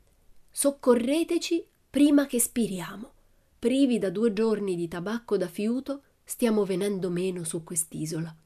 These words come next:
"Ma Pippi, non possiamo mica scrivere in quel modo",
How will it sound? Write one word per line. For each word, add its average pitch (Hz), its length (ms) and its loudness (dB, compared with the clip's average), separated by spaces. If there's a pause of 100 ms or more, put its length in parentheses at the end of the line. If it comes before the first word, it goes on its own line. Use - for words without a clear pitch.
(840)
"Ma 330 160 2
Pippi, 370 440 2
non 233 200 4
possiamo 302 420 0
mica 349 240 4
scrivere 165 400 -2
in 160 100 -2
quel 165 180 -2
modo", 156 500 -4